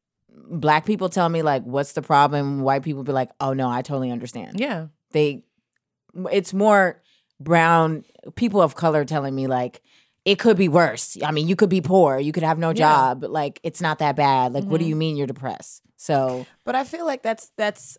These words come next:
Speaker 3: also, that's because black folks, again, I think that kinda ties in with what Chloe's saying, though, about us having to, like, build ourselves up. 'Cause it,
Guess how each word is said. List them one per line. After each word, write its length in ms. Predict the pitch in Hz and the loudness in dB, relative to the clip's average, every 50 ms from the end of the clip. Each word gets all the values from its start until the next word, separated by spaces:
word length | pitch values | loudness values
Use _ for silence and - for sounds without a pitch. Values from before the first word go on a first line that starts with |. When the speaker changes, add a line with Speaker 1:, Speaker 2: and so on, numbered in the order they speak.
| _ - | _ -6
Speaker 3:
also, 720 | - 190 208 - - - 202 190 185 180 175 170 170 - _ _ _ _ _ | -4 -4 -4 -4 -2 0 0 0 0 0 -4 -6 -10 -16 _ _ _ _ _
that's 280 | 180 202 208 196 - | -4 -4 -4 -4 -8
because 480 | - 190 220 208 - 220 202 196 175 165 | -10 -10 -10 -6 -2 -2 -2 -2 -4 -10
black 340 | 151 - 175 175 185 190 - | -10 -6 -4 -4 -4 -6 -8
folks, 400 | - 196 196 185 175 170 - - | -6 -4 -2 -2 -2 -6 -12 -10
again, 340 | - 175 165 208 226 214 175 | -10 -6 -4 -2 -2 0 0
I 80 | 180 | -2
think 240 | - - 240 254 254 - | -4 -4 -6 -8 -4 -4
that 160 | 254 220 - | -4 -4 -4
kinda 260 | - 214 214 208 190 | -8 -8 -8 -8 -8
ties 280 | 196 - 196 190 196 190 | -8 -8 -6 -6 -6 -6
in 80 | 190 | -8
with 80 | 180 160 | -10 -8
what 140 | 180 180 185 | -8 -10 -8
Chloe's 340 | - 185 185 190 185 180 | -6 -4 -4 -4 -4 -6
saying, 340 | - - 185 185 214 226 214 | -6 -6 -6 -4 -4 -4 -4
though, 140 | 190 175 175 | -2 0 0
about 400 | 170 156 175 170 165 160 165 _ _ _ _ _ - | 0 0 -2 -2 -2 -2 -4 _ _ _ _ _ -10
us 160 | - 185 190 - | -8 -6 -6 -6
having 420 | - - - 175 196 190 190 190 | -8 -10 -8 -8 -6 -6 -6 -6
to, 60 | 175 | -6
like, 240 | 165 165 151 156 - _ - 160 - | -4 -4 -4 -6 -6 _ -16 -10 -4
build 220 | - 185 185 190 | -4 -2 -2 -2
ourselves 480 | 180 165 165 - - 156 160 165 156 156 | -4 -6 -8 -8 -6 -8 -8 -8 -8 -8
up. 220 | 165 170 160 - | -8 -8 -8 -6
'Cause 140 | - 220 202 | -6 -4 -4
it, 140 | 254 240 | -4 -6